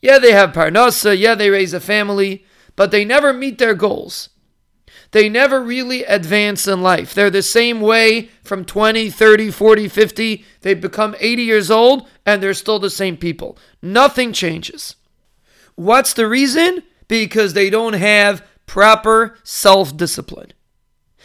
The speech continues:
Every decision that you make is going to meet a challenge. Sometimes it will be immediately,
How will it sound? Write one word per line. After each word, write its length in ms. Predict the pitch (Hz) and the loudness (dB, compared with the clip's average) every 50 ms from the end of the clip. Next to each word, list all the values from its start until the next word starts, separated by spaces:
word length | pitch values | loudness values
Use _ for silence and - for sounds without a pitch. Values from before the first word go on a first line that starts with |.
| - - - _ _ - | -20 -20 -20 _ _ 6
Every 320 | 240 277 294 339 349 330 | 6 6 6 4 0 0
decision 640 | 247 247 254 240 - - 262 269 240 - 226 226 214 | 0 -4 -6 -6 -6 -6 -6 -4 -4 -4 -4 -4 -2
that 160 | 214 208 208 | -2 -2 -2
you 140 | 202 190 185 | -2 -4 0
make 480 | 180 185 180 175 160 156 - - _ _ _ _ _ | 2 2 2 2 2 -2 -6 -20 _ _ _ _ _
is 240 | - 214 214 190 151 | -2 -2 -2 -2 -2
going 340 | 139 214 214 220 220 214 185 | -2 0 0 0 0 -4 -6
to 120 | - 196 | -8 -8
meet 180 | 190 190 196 185 | -6 -6 -4 -4
a 60 | 190 | -4
challenge. 680 | 180 - - 160 151 - - - - - - - _ _ _ _ _ _ _ _ _ _ _ _ _ _ - | -4 -4 -8 -8 -8 -8 -10 -16 -14 -14 -14 -14 _ _ _ _ _ _ _ _ _ _ _ _ _ _ -10
Sometimes 680 | - - 233 233 226 202 180 196 208 214 208 196 180 175 | -2 0 0 0 0 -2 -2 -2 0 0 -2 -4 -4 -4
it 60 | 196 | -2
will 140 | 190 196 175 | -2 -2 -4
be 140 | 165 180 | -2 -4
immediately, 680 | 180 175 175 180 175 180 190 180 185 185 180 185 180 _ | -4 -2 -2 -2 0 0 0 2 0 0 0 -2 -8 _